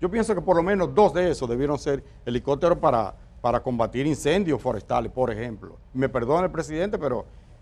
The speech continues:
yo creo que es más importante eso que aquello que está pasando. Los haitianos, mire, yo saqué una cuenta ayer, Indira, te paso. Saqué la cuenta ayer porque hay gente diciendo que los haitianos vienen para acá, que es una invasión,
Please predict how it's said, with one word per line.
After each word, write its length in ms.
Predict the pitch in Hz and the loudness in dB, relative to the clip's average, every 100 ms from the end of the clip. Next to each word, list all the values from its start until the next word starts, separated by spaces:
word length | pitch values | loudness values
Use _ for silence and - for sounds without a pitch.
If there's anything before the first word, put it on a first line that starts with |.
| - | -6
yo 160 | 113 | -2
creo 240 | 123 156 165 | 0 0 0
que 380 | 165 147 113 - - - | 0 0 0 -6 -14 -2
es 260 | 147 151 | -2 -2
más 240 | 143 180 - | 0 0 0
importante 720 | 170 156 131 165 165 151 180 | -4 -4 -2 -4 -4 -4 -2
eso 300 | 202 214 208 - - - - | -4 -6 -12 -14 -20 -14 -6
que 60 | |
aquello 300 | 127 156 160 | -4 -2 -2
que 40 | 170 | -2
está 140 | 160 | -4
pasando. 240 | 139 160 | -6 -2
Los 100 | 180 | 2
haitianos, 380 | 196 196 233 202 | 2 4 2 4
mire, 160 | 190 175 | 2 -2
yo 80 | 190 | -2
saqué 160 | 202 | 0
una 140 | 214 175 | 2 2
cuenta 260 | 190 170 | 0 0
ayer, 260 | 139 123 120 | 0 0 -2
Indira, 280 | 113 120 113 | -2 -2 -2
te 100 | 117 | -4
paso. 400 | 139 120 - 123 - - - - - | -2 -2 -2 -10 -12 -20 -20 -20 -16
Saqué 320 | - 147 143 | 2 2 4
la 80 | 180 | 4
cuenta 260 | 170 175 165 | 4 4 6
ayer 280 | 139 160 127 | 6 4 2
porque 240 | 131 - | 0 2
hay 120 | 160 | 0
gente 240 | 151 170 156 | 0 -6 -6
diciendo 600 | 131 - 185 165 156 147 | -8 -4 -4 -2 -8 -8
que 80 | |
los 100 | 156 | -10
haitianos 340 | 151 160 180 165 | -12 -8 -6 -4
vienen 200 | 170 165 | -6 -6
para 180 | 170 165 | -8 -8
acá, 300 | 190 180 165 | -6 -6 -4
que 80 | |
es 40 | 170 | -4
una 80 | 180 | -2
invasión, 480 | 160 - 175 160 | -4 -2 0 -2